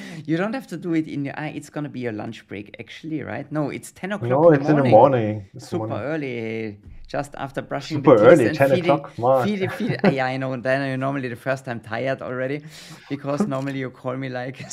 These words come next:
Speaker 1: <laughs> very early. You're an early riser. Yeah, that's gonna be huge. I think it's really nice. You said it's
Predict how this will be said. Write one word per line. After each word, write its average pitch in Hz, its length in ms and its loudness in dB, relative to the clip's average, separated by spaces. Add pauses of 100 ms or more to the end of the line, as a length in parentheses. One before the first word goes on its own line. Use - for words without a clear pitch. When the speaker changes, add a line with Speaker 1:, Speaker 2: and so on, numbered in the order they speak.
(400)
Speaker 1:
<laughs> - 460 -18
very 156 540 -2
early. 156 320 -2
You're 139 220 -4
an - 100 -10
early 127 300 -6
riser. 131 480 -10 (480)
Yeah, 160 220 0
that's 202 180 -2
gonna 214 220 -2
be 190 100 -4
huge. 170 480 -4
I 143 80 -2
think 156 240 -4
it's 131 160 -8
really 135 200 -6
nice. 113 300 -8
You 180 120 -8
said 156 220 -6
it's - 180 -12